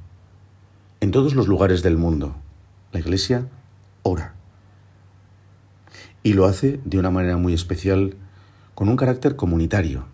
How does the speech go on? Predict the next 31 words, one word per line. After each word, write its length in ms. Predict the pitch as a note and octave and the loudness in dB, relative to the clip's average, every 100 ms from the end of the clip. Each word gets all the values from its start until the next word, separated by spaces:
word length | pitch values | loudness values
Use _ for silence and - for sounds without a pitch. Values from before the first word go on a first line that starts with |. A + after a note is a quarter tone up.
| - - - - - - - - - - | -20 -20 -20 -20 -20 -20 -20 -20 -20 -6
cuando 300 | F#2 E2 E2+ | -2 2 4
ora 340 | F#2+ G#2+ - | 6 4 0
en 180 | - F2+ | -2 2
nombre 460 | G2+ A2 F#2+ D#2 D2 - - - - - | 4 4 2 0 -4 -12 -20 -20 -20 -8
de 280 | F2 E2+ | -4 -2
todos. 500 | D#2+ D#2+ C#2+ C2+ - - - - - - - - - - - - - - - - - - - - - - - - - - - - - - - | -2 -4 -8 -10 -12 -14 -16 -16 -20 -20 -20 -20 -20 -20 -20 -20 -20 -20 -20 -20 -20 -20 -20 -20 -20 -20 -20 -14 -12 -12 -18 -20 -20 -14 -2
El 100 | F#2+ | -2
ejemplo 400 | F2 G#2+ F2+ G2 | 2 2 2 2
y 80 | F2+ | 4
el 100 | F2+ | 4
mandato 340 | F2 F2+ F2+ | 4 4 4
de 120 | G2+ | 2
Cristo 640 | - G2 G2+ - F2+ E2+ F2 | 2 2 0 2 0 0 -4
y 80 | - | -4
de 80 | E2+ | -2
los 160 | D#2+ D2+ | -4 -2
apóstoles 560 | - A#2 - F2+ E2+ | 0 0 2 2 2
de 80 | E2+ | 0
orar 180 | E2 F#2+ | 2 0
siempre 560 | - A2 G#2 - D2+ C2+ - - - - - | 2 2 2 0 -6 -8 -16 -20 -20 -18 -4
e 100 | G2 | 0
insistentemente 960 | E2 - - G2 F2 F2+ F#2 E2+ F2 - - - - - - - - - - | 0 -2 -4 0 0 2 2 2 -2 -4 -16 -20 -20 -20 -20 -20 -20 -20 -4
no 80 | B2+ | 2
ha 40 | |
de 40 | B2 | 4
tomarse 380 | A2+ A2+ - - | 6 4 4 0
como 200 | G2 F#2+ | 4 4
una 120 | F#2 | 4
simple 320 | G#2 F2+ F2+ | 2 2 2
norma 260 | E2 D#2+ E2 | 0 2 0
legal, 400 | D2+ G2+ E2+ | 2 2 2